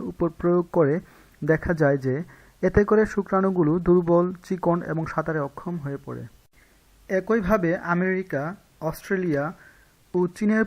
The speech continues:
পরিচালিত পৃথক গবেষণাতেও শুক্রাণু তৈরির পরিমাণ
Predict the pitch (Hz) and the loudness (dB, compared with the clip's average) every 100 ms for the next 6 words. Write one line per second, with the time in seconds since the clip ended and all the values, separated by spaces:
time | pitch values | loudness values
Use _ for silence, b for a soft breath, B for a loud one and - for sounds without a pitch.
0 | 214 208 208 208 208 208 196 202 - 214 | 2 2 4 0 2 -2 -2 -4 2 2
1 | 214 - _ - 160 175 175 196 180 151 | 0 -10 _ -2 0 0 -2 -4 -2 -4
2 | 175 214 b b b - - - 202 208 | -4 -8 b b b -20 -10 -6 -2 0
3 | 208 202 196 202 185 196 196 160 | 0 0 0 -2 -2 -2 0 0